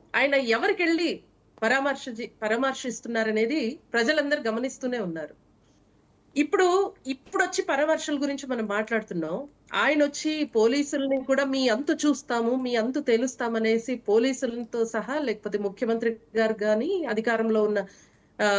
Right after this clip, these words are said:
పరిపాల-, చంద్రబాబు నాయుడు గారు కానీ, ఇంకెవరికైనా కానీ, ప్రతి ఒక్కరికి ఆయన చాలా స్ట్రెయిట్ ఫార్వర్డ్‌గా ఆయన వార్నింగ్లు ఇస్తున్నారు. యాక్చువల్‌గా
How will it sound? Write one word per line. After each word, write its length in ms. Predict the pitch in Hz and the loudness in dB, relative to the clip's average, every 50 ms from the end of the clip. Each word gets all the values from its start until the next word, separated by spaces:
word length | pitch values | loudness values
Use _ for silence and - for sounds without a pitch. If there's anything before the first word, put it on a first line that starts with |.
| 196 196 190 190 180 180 180 | 4 4 4 4 4 2 2
పరిపాల-, 720 | 214 208 226 226 247 233 226 214 202 202 202 190 190 185 185 - | 2 0 2 2 4 4 4 4 4 4 4 4 2 0 0 0
చంద్రబాబు 300 | 220 226 233 233 233 220 | 0 2 2 2 2 2
నాయుడు 240 | 220 214 202 202 196 | 2 2 2 2 0
గారు 240 | 190 202 196 190 185 | 0 0 0 0 0
కానీ, 300 | 180 180 196 202 247 320 | -2 -2 -4 -4 -2 -4
ఇంకెవరికైనా 600 | 330 311 277 269 254 277 302 320 320 311 294 294 | -4 -2 0 0 0 0 0 0 0 0 0 -2
కానీ, 200 | 294 285 285 269 | -2 -4 -4 -6
ప్రతి 340 | 247 - 269 277 - - 320 | -4 -4 -6 -4 -4 -4 -4
ఒక్కరికి 400 | 285 277 269 - 320 320 311 311 - _ - 330 | -4 -4 -4 -4 -4 -6 -6 -10 -16 _ -4 -4
ఆయన 140 | 302 277 269 | -2 -2 -2
చాలా 580 | 247 - - 247 220 247 277 302 311 320 320 320 | -6 -6 -4 -4 -2 -2 -2 0 0 0 0 -2
స్ట్రెయిట్ 520 | 311 - - - - 294 330 359 370 370 | -4 -8 -10 -4 -2 0 0 0 -2 -2
ఫార్వర్డ్‌గా 600 | - 302 285 277 277 285 277 277 269 330 392 427 415 - _ _ _ _ _ _ _ _ _ _ - | -2 0 0 0 0 0 -2 0 0 -2 -2 -4 -8 -14 _ _ _ _ _ _ _ _ _ _ -2
ఆయన 520 | 247 269 262 254 277 277 262 247 240 214 - - 214 | -2 0 0 0 0 0 0 0 0 -2 -2 -4 -4
వార్నింగ్లు 560 | 220 240 285 339 392 381 392 427 392 370 302 | 0 2 2 2 2 2 0 -2 -2 -2 -4
ఇస్తున్నారు. 500 | 269 - - 302 254 240 208 175 160 170 _ _ _ - | -6 -6 -8 -10 -8 -6 -6 -8 -8 -12 _ _ _ -6
యాక్చువల్‌గా 500 | 214 226 220 - 392 415 403 349 370 302 | -6 -4 -4 -2 -2 0 0 0 -2 -2